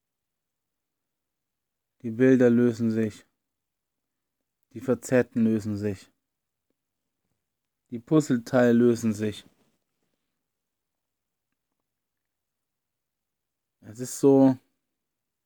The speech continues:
du musst es spüren.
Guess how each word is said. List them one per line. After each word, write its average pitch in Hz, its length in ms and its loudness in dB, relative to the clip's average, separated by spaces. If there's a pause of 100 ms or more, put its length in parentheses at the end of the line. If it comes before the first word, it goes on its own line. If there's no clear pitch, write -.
(3250)
du 120 100 -8
musst 123 320 -2
es 110 80 -6
spüren. 107 540 -8